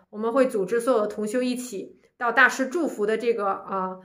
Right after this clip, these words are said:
电子的空间呢，去唱诵这个，呃，Skanda Shashti 这个经文。啊，这段经文呢，是非常的，呃，有它的非常强大的灵性意义，就是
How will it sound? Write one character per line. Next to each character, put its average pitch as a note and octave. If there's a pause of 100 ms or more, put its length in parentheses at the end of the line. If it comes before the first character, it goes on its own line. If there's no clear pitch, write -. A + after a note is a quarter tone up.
(260)
电 C#4+
子 G#3+
的 G#3
空 C4
间 C4+
呢， A#3+
去 A3+
唱 C#4
诵 C4
这 A3
个， F#3+
呃， F#3+ (1400)
Skanda D4+
Shashti C4
这 A3
个 A3
经 C#4+
文。 A3 (420)
啊， A3
这 E4
段 D#4+
经 F4
文 C4+
呢， C4+
是 C#4+
非 D4+
常 A3+
的， G#3+
呃， G3+ (720)
有 A3+
它 B3+
的 B3+
非 C#4+
常 B3
强 G#3+
大 A3+
的 G#3+
灵 G3+
性 A#3
意 G#3+
义， G3+
就 B3
是 A#3+